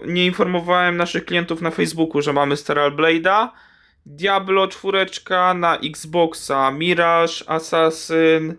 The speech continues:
Kinect Sports Rivals, to też często o to pytali, ja dawno tego nie miałem na sklepie. Resident Evil czwórka to jest, ale to jest ten nie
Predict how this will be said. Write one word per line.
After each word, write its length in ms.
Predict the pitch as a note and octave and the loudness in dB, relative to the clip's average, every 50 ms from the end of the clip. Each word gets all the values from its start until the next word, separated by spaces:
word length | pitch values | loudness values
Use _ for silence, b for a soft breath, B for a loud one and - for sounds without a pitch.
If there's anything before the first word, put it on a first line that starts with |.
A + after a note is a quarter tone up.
| _ b b b b b b b b b b b | _ b b b b b b b b b b b
Kinect 320 | b A3+ G#3 G3+ F#3+ - | b 0 2 2 0 0
Sports 260 | - - F#3 F3+ F3+ F3+ | -2 -2 -2 -2 0 2
Rivals, 480 | F3 E3+ D#3 C#3+ C#3+ C3 B2+ - - | 2 4 4 4 2 2 0 -2 -4
to 220 | - E3+ D#3+ D#3+ D#3+ | -2 2 2 2 2
też 220 | D#3+ D#3+ D#3 D#3 | 2 0 -2 -2
często 360 | - D#3+ D#3+ D#3+ D#3+ - D#3 | -2 -4 -4 -4 0 0 0
o 60 | D3+ | 0
to 120 | D#3 - D3+ | 0 0 -4
pytali, 460 | - - - - D#3+ D3+ D3+ D3 D3 | -4 -6 -6 -2 0 0 0 2 2
ja 140 | D3 C#3+ C#3 | 2 2 2
dawno 300 | C#3 D3 C#3+ C#3 C#3+ C3+ | 2 0 0 -2 -4 -6
tego 200 | - C#3 C#3 C#3 | -4 -2 -2 -2
nie 100 | C#3 C#3 | -2 -2
miałem 240 | D3 D3+ D#3 D#3 D#3+ | 0 0 0 0 0
na 120 | D#3+ D#3+ | 0 -2
sklepie. 600 | D#3+ - - E3+ E3 D#3+ D#3+ - E3+ D#3+ D#3+ D#3 | -2 -4 -2 -2 -2 -2 0 0 2 2 2 4
Resident 400 | D#3 D3+ D3 D#3+ D#3+ F3 E3+ D#3 | 2 2 0 -2 -4 -4 -2 0
Evil 220 | D3+ D#3 D#3+ D#3+ | -2 -2 -2 -6
czwórka 580 | D#3 - - - - - F3 F3 E3+ E3 - E3 | -10 -10 -12 -12 -8 -6 -4 -4 -4 -4 -4 -4
to 180 | D#3+ - E3 D#3 | -2 0 2 2
jest, 320 | D#3+ F3 F#3+ G3 G3 - | 4 4 2 2 0 0
ale 340 | - D#3+ E3 E3+ E3 E3 E3 | 0 2 2 4 4 2 2
to 160 | D#3+ - E3+ | 2 0 0
jest 220 | E3 E3 E3 - - | 0 0 -2 -6 -6
ten 260 | E3+ E3 D#3+ D#3+ E3 | -6 -4 -4 -4 -2
nie 340 | E3+ F3+ F3+ F3 E3+ E3 | 0 2 2 2 2 2